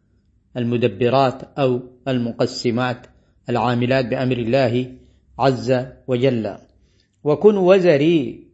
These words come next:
كن ملجئي وحماية،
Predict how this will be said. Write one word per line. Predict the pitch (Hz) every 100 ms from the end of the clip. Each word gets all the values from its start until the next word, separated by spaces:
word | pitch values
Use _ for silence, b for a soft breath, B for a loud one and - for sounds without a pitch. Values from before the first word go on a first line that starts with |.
| _
كن | 147 156 160 143
ملجئي | 127 120 127 147 143 143 143 - _ _ _ _ _ _ _ _ _ _
وحماية، | 123 123 143 139 139 127 110